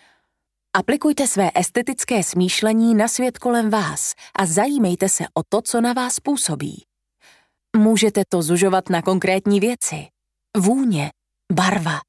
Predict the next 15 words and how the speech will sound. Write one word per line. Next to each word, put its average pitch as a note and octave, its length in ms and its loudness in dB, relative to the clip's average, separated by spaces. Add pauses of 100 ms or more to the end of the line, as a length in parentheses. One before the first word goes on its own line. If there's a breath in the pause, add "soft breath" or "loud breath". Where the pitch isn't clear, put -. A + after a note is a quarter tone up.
(360)
tvar G#3+ 340 2
místnosti. F#3 800 -4 (800 loud breath)
Pokud G#3 260 -2
se B3+ 100 2
na A#3 120 2
konkrétním A3 680 2
místě G#3+ 420 0
cítíte G3+ 720 -2
určitým A#3 520 0
způsobem, F#3 720 -4 (600)
zeptejte D4+ 420 0
se C4+ 140 0
sami G#3+ 280 0
sebe, F3+ 360 0 (600)
je B3 180 2